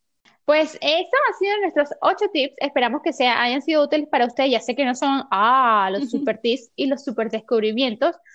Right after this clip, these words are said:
Speaker 1: pero hemos comprobado por, por experiencia propia
Speaker 2: Sí.
Speaker 1: que son muy buenos y que te ayudan a, a hacer, mm, lo mejor de tu día. Y, y mi consejo adicional sería que utilices, a-, actualmente hay muchas aplicaciones y tecnologías para ayudarte a ser más productivo. Por ejemplo,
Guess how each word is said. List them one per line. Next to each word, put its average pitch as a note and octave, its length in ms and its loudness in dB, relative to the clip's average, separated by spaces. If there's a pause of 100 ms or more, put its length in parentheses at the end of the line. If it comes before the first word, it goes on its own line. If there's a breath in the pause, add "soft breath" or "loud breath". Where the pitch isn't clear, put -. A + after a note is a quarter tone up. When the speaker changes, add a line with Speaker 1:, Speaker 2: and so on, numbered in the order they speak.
(240 loud breath)
Speaker 1:
pero D4+ 260 2
hemos B3 360 0
comprobado B3+ 600 2
por, G#3+ 760 2 (520)
por A3+ 140 -2
experiencia A3 500 0
propia A3+ 320 4
Speaker 2:
Sí. - 60 -4
Speaker 1:
que F4+ 80 -4
son B3+ 180 -4
muy C4 140 0
buenos C#4 280 0
y - 60 -4
que C#4 100 0
te G#3+ 100 -4
ayudan A3+ 440 0 (400 loud breath)
a, B3 320 0
a - 160 -2
hacer, A3+ 260 -4
mm, B3+ 800 -4
lo A3+ 160 0
mejor A#3+ 320 -2
de E4 100 2
tu B3+ 140 -2
día. A3+ 320 0 (520)
Y, G#3+ 160 -8
y A3 40 -4
mi A3 120 -4
consejo A#3 380 -4
adicional D4+ 520 -2
sería D#4+ 320 0
que D4+ 200 0
utilices, A#3 480 -4 (100)
a-, - 420 -2
actualmente D#4 440 0
hay F4+ 60 2
muchas D#4+ 300 -4
aplicaciones C#4+ 580 -4
y E4 100 -4
tecnologías A#3+ 560 -4
para B3+ 200 0
ayudarte A3 340 -2
a - 40 -8
ser C#4 140 -6
más C#4 140 -6
productivo. B3 600 -2
Por A#3 140 -6
ejemplo, A3+ 380 -8